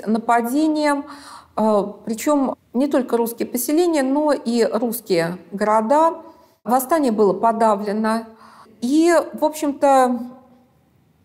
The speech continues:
а, в этой ситуации стал готовиться проект, а, преобразования управления Туркестаном, который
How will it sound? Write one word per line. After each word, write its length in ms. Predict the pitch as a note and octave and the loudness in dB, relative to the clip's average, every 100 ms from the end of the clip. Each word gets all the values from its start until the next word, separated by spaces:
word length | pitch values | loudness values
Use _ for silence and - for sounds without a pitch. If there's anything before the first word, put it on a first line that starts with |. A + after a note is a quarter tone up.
| _ _ _ _ - - - - _ | _ _ _ _ -20 -20 -20 -20 _
а, 320 | G3+ A3 G3+ D#3+ | -2 2 2 2
в 160 | A3 | 2
этой 520 | C#4 C#4 B3 A#3+ - G3 | 0 2 0 0 -2 -6
ситуации 1300 | - B3+ D4+ E4 E4+ - D4+ C#4 C4+ A#3+ A3 D3 | -6 -2 2 2 2 -2 2 4 4 2 -2 -8
стал 280 | F#3 - D4 | -4 0 2
готовиться 500 | A#3+ G#3+ C4+ B3+ A3+ | 2 0 0 -2 -6
проект, 720 | - A3+ A3 B3+ C#4 C4+ - | -4 0 2 2 0 -2 -12
а, 380 | - G3 F#3+ F#3+ | -4 0 0 -2
преобразования 1000 | - A3 G#3+ A3 A3 A#3+ A#3 A3 E3+ E3 | -4 -4 -2 -4 0 0 2 0 -2 -6
управления 560 | E3+ G3+ G3+ G3 E3+ | -4 -2 0 -2 -6
Туркестаном, 800 | F3+ G3+ G3+ B3 - E4+ F4 D#4 | -8 -12 -10 -6 0 2 2 -2
который 600 | - G3+ B3+ C#4 C#4 C4+ | -2 -2 0 0 0 -4